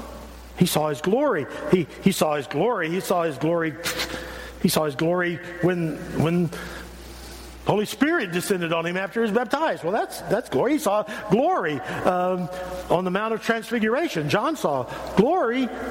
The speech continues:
John saw glory. He saw Jesus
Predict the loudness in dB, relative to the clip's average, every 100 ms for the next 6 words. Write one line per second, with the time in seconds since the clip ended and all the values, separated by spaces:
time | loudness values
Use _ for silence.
0 | -8 -8 -12 -14 -16 -16 -16 -16 -16 -4
1 | 0 0 0 0 2 2 2 2 2 2
2 | 0 -2 -6 0 2 2 2 0 0 -2